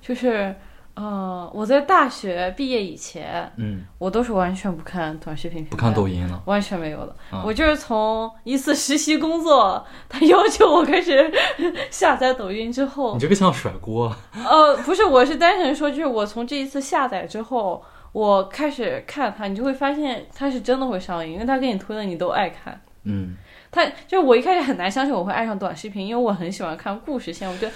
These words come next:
Speaker 1: 短视频很难呈现。
Speaker 2: 其实，嗯。
Speaker 1: 但事实证明它可以。
Speaker 2: 对，其实，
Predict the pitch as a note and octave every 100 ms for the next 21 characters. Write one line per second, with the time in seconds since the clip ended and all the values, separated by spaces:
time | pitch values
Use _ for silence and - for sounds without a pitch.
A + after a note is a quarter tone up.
0 | - - G#3+ B3+ B3+ A#3+ F3+ G3 F3 F#3+
1 | - A3 D#3+ - - A2+ G#2+ G2+ - D#4
2 | E4 F#4+ C4+ B3 A3 A#3+ - - B3 B3
3 | C#4 C#4 C4+ C#4 A#3 - B3 A#3+ A#3